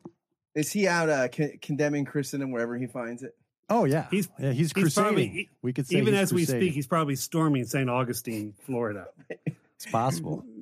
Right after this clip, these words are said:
Speaker 3: Yeah, it's possible.
Speaker 2: It is
Speaker 3: And it's
Speaker 2: possible.
Speaker 3: under siege. Yep.
Speaker 1: Now, for our listeners, you,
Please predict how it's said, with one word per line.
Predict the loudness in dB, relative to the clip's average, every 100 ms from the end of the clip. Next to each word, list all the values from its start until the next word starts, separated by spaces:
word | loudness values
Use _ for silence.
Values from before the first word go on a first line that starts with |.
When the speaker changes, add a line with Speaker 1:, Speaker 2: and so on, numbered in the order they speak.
| -14 -10 -4
Speaker 3:
Yeah, | -2
it's | -2
possible. | -2 -2 -4 -6 -6
Speaker 2:
It | -2
is |
Speaker 3:
And | -2
it's | -2
Speaker 2:
possible. | -2 0 2
Speaker 3:
under | 2 2
siege. | 2 2 0 -4 -14 -8
Yep. | -6 -6 _ _ -4
Speaker 1:
Now, | 0 0
for | 0 -2 -2 -4
our | 0 2 2
listeners, | 0 -2 -4 -4 -6 -14 _ _ _ -6
you, | -2 -2